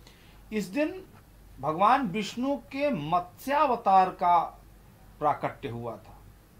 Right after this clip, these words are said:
कार्तिक पूर्णिमा के दिन भगवान का मत्स्य अवतार हुआ था,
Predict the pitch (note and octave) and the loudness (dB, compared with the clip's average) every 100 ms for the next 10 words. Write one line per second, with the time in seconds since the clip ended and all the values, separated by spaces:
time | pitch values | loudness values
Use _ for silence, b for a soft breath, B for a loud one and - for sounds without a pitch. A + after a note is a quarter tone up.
0 | - - A#2+ G3 F#3+ D#3+ D3 D3 C#3+ D3+ | -14 -8 -8 -8 -10 -8 -6 -4 -6 -8
1 | F#3 F3 C3+ D#3+ G3+ G#3 C#3 G3 G#3+ F3+ | -8 -8 -8 -8 -8 -8 -4 -4 -4 -6
2 | C3 A#2+ A2 G2 F#2+ - - | -8 -10 -12 -14 -20 -20 -20